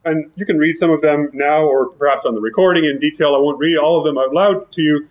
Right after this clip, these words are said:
but Herman Bavinck says, uh, the following things, and you can't get it in his original words 'cause that's Dutch. Um, but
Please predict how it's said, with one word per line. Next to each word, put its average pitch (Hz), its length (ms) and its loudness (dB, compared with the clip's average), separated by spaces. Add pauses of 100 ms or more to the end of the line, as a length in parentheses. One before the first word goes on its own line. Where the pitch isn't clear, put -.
(180)
but 165 360 -2
Herman 202 260 0
Bavinck 160 480 0
says, 160 380 -2 (500)
uh, 139 440 0
the 143 140 -2
following 233 400 2
things, 156 300 0
and 170 100 2
you 180 80 0
can't 269 180 -6
get 233 120 0
it 214 80 0
in 202 120 0
his 185 120 0
original 180 380 0
words 214 260 2
'cause 160 140 -2
that's 185 220 -2
Dutch. - 380 -2 (640)
Um, 143 500 -2 (180)
but 151 280 -2